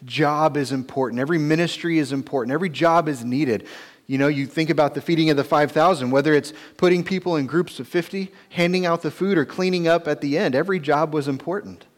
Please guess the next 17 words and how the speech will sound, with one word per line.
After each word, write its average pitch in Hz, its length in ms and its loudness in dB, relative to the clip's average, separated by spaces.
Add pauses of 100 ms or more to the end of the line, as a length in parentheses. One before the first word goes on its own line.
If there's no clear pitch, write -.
(600)
They 123 100 -10
just 143 120 -12
had 156 120 -2
to 135 80 -4
give 135 200 -6
Jesus 139 400 -8
what 127 120 -8
little 143 240 -6
they 123 140 -6
had 156 300 -10
and, 110 200 -8 (100)
and 110 140 -14
trust 143 300 -8
him 143 240 -4 (440)
with 127 140 -14
the 131 60 -10
results. 120 580 -10